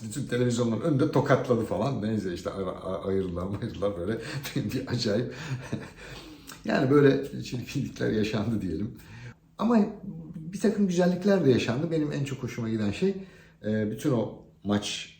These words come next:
yapıldı. Son saniyelerde Jake Paul şöyle bir kenara çekildi ve Mike Tyson'a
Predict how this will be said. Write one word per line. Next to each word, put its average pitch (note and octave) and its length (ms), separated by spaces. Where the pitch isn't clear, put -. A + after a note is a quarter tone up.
yapıldı. G2+ 640
Son A#2+ 400
saniyelerde E2+ 1000
Jake G#2+ 320
Paul - 460
şöyle G2+ 200
bir - 80
kenara F#2 380
çekildi B2+ 500
ve B2+ 340
Mike G#2+ 240
Tyson'a G#2+ 520